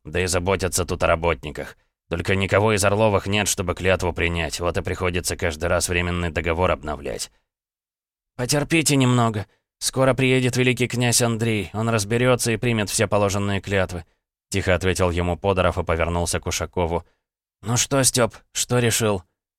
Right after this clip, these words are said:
Бригадиры с некоторым удивлением заметили, что все сыновья кланов посмотрели на Ушакова, ожидая от него решения.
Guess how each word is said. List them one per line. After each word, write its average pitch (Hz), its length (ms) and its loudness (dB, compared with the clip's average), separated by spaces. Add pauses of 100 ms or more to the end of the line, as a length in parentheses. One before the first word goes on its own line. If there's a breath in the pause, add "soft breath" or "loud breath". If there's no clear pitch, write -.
(460)
Бригадиры 127 500 2
с - 120 2
некоторым 135 440 2
удивлением 123 640 2
заметили, 117 480 2
что 107 260 0
все 101 220 0
сыновья 98 480 2
кланов 117 420 2
посмотрели 101 540 0
на 95 160 2
Ушакова, 95 560 2
ожидая 85 420 0
от - 240 -12
него 90 200 2
решения. 82 600 -2